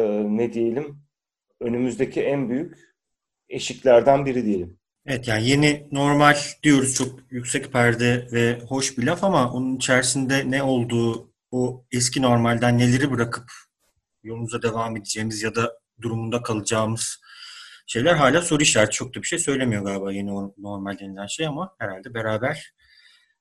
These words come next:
Speaker 2: göreceğiz. Beraber göreceğiz demişken, e, projede birikmeye devam edecek. E,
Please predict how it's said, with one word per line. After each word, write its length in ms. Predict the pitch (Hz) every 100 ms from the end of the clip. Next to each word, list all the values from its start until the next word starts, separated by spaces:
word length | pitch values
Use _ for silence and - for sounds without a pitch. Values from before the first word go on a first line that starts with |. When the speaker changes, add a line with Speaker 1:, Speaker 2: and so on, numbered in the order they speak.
| _ _ 120
Speaker 2:
göreceğiz. 520 | 123 127 190 196 -
Beraber 340 | 143 147 151
göreceğiz 360 | 151 147 147 139
demişken, 560 | 160 143 - 196 208 202 _ 123
e, 40 | 120 120 120 120 123 - _
projede 540 | 135 135 143 139 151
birikmeye 380 | 135 139 143 147
devam 320 | 147 139 139
edecek. 600 | 113 104 - 95 - - -
E, 40 | -